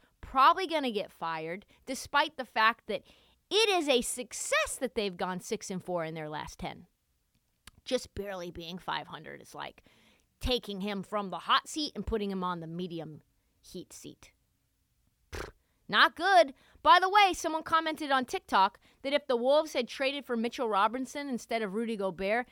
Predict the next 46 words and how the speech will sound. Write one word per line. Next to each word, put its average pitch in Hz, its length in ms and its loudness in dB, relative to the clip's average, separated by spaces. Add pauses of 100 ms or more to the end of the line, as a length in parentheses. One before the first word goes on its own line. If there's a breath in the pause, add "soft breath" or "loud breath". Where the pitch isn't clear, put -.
(100)
they'd 233 180 0
probably 233 320 4
be 214 160 -4
no 196 220 0
worse 185 320 -4
than 175 180 -10
fourth 175 340 -10
in 165 120 -10
the 156 80 -10
West. - 340 -12 (240 loud breath)
Like, 240 160 2
that 285 240 6
team, 277 400 -2 (140 soft breath)
with 208 140 -4
all 294 240 6
its 370 180 -4
pieces 320 460 -4
and 185 140 -4
all 254 220 4
of 294 100 0
its 285 160 -6
picks, - 400 -4 (220 soft breath)
probably 247 480 6
would 214 100 2
be 202 120 -4
better 190 260 0
than 175 120 -6
the 170 60 -8
Mavs 156 400 -8
right 131 180 -8
now. 92 200 -18 (200)
Let's 247 220 -4
be 180 160 -8
honest. - 480 -14 (1080)
Think 339 280 -4
about 196 380 2
that. 156 240 -6 (480)
What 220 380 4
a 160 80 -10
fucked - 420 -6
up 202 160 -6
situation 160 800 -10 (220 soft breath)
for 180 160 -10
the 151 80 -12
Minnesota 160 480 -10
Timberwolves. 156 600 -12